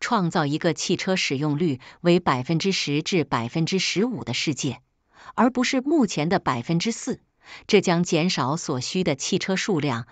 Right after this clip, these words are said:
和停放车辆所占用的空间。Turo 将汽车共享视为城市交通的更高效和可持续的解决方案。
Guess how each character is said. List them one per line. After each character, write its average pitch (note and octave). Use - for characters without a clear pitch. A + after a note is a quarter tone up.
和 -
停 D3+
放 D3+
车 F#3+
辆 D3+
所 B2+
占 F3+
用 C#3
的 A#2
空 D3
间。 B2+
Turo G3+
将 F#3
汽 F3+
车 G3
共 F#3
享 A2+
视 -
为 D3+
城 D3
市 E3
交 F3+
通 F#3
的 F3
更 A3+
高 C4
效 -
和 -
可 C#3
持 D3
续 F#3
的 C3
解 B2+
决 B2+
方 C#3+
案。 C#3